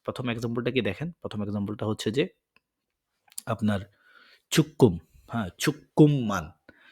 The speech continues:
চুক্কুম মানে অল্প, মান মানে হচ্ছে একটু। আর চুক্কুম মান একটু খিদারি মিয়ন, খিদারিদা মানে অপেক্ষা করা। ওই খিদারিদা থেকে দা বাদ দিয়ে খিদারি মিয়ন থোয়। অপেক্ষা করলেই হবে, অপেক্ষা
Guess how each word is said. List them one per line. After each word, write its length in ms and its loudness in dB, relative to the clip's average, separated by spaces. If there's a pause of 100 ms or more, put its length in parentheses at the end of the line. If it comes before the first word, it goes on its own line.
চুক্কুম 360 -4
মানে 180 0
অল্প, 540 0 (560)
মান 240 0
মানে 220 -2
হচ্ছে 260 -8
একটু। 440 -4 (520)
আর 60 -16 (100)
চুক্কুম 460 0
মান 180 0 (100)
একটু 720 -2 (100)
খিদারি 580 6
মিয়ন, 380 0 (140)
খিদারিদা 600 0
মানে 200 -6
অপেক্ষা 340 -4
করা। 360 -2 (640)
ওই 160 -6
খিদারিদা 600 2
থেকে 260 0
দা 240 6
বাদ 260 2
দিয়ে 160 0
খিদারি 560 0
মিয়ন 360 -4
থোয়। 320 -4 (1300)
অপেক্ষা 400 -6
করলেই 580 4
হবে, 320 -8
অপেক্ষা 420 -8